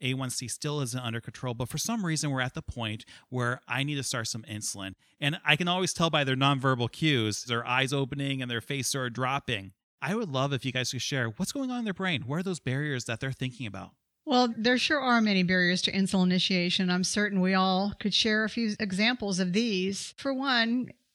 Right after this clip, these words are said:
Speaker 2: insulin is seen by some folks as a personal failure. They believe that they need to start insulin because they failed to manage their diabetes successfully. And that's unfortunate, but it's common.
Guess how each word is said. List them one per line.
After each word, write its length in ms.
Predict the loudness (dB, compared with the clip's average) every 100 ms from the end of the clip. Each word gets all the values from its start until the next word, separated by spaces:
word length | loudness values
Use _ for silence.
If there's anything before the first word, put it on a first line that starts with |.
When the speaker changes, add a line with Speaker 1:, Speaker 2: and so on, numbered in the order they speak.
| -2
Speaker 2:
insulin 560 | 0 0 0 0 2 0
is 120 | -2
seen 640 | 0 0 2 0 -2 -6
by 180 | -2 0
some 300 | 2 0 0
folks 320 | 0 -2 0
as 100 | -2
a 60 | -2
personal 500 | -2 -2 0 -2 -4
failure. 640 | -2 -2 -2 -2 -2 -4 -8
They 160 | -4 -2
believe 360 | 0 0 2 4
that 240 | 2 2 -2
they 200 | 4 6
need 320 | 6 2 0
to 120 | -4
start 300 | -6 -4 -2
insulin 440 | 0 -2 -2 -2 0
because 360 | -2 -2 -4
they 200 | -4 -4
failed 380 | -4 -6 -4 -4
to 100 | -4
manage 320 | -2 0 -2
their 140 | -4 -4
diabetes 560 | -2 -2 -2 -4 -4
successfully. 840 | -6 -10 -4 -2 -2 -4 -6 -4 -4
And 80 | -2
that's 200 | -2 0
unfortunate, 840 | -4 -2 -2 -2 -4 -6 -6 -8 -4
but 160 | 0 0
it's 200 | -2 -8
common. 680 | -4 0 0 0 -2 -4